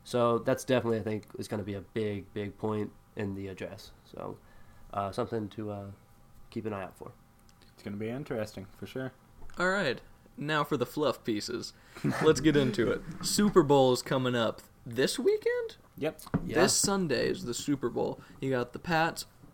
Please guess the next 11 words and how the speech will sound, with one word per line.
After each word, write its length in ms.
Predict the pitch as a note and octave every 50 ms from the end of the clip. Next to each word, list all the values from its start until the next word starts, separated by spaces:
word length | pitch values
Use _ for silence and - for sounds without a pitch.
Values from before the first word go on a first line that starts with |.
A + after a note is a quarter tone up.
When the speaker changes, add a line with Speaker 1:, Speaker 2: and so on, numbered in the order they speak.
| - - - - - - -
Speaker 3:
Boo. 460 | A2+ A#2 A#2+ B2 B2+ B2+ B2+ B2+ B2+ - - - - - - -
Got 180 | A#2 A2+ -
the 100 | - G#2+
Eagles. 720 | A2 A#2 B2+ C3+ C#3 C#3 C#3+ D3 C#3+ C#3 C#3+ C#3+ - - - - - - - - -
Yay. 680 | - F3+ F3+ F3+ F3+ F3 F3 E3+ E3 D3+ C#3 B2+ A#2+ - - - - - - - - -
Um, 720 | - B2+ C3+ C3+ C3 C3 C3 C3 B2+ B2 B2 B2 B2 B2+ - - - - - -
Speaker 2:
Kind 220 | - G#2+ G2 F#2+ F#2+
of. 80 | F#2 - - - - - - - - - - - - - - - - - - - -
Speaker 3:
Yeah. 280 | B2 A#2 E2 - F#2+ B2+ - - - - - - - -
Speaker 2:
I'm 80 | - C3+
Speaker 3:
Uh, 300 | C3+ C3 B2+ B2 A#2+